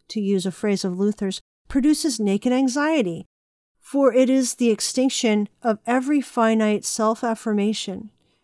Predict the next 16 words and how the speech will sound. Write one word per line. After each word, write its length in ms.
and 240
not 460
a 60
possible 560
object 680
of 140
fear 320
and 100
courage. 680
But 160
ultimately, 560
the 160
attempts 380
to 100
transform 540
anxiety 800